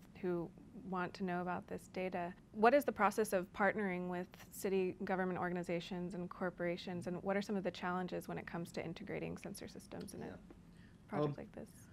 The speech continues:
Speaker 2: So cusp is a partnership. We have a number of corporate partners, some large companies, the utility companies. Uh, we work with some small companies,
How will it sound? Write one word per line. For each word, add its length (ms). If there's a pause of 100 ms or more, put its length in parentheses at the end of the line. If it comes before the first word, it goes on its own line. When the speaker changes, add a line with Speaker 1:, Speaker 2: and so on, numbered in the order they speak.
(120)
Speaker 2:
So 340
cusp 300
is 120
a 60
partnership. 580
We 100
have 160
a 40
number 260
of 120
corporate 440
partners, 380 (400)
some 180
large 280
companies, 480 (100)
the 80
utility 520
companies. 500 (600)
Uh, 140
we 140
work 240
with 100
some 180
small 240
companies, 460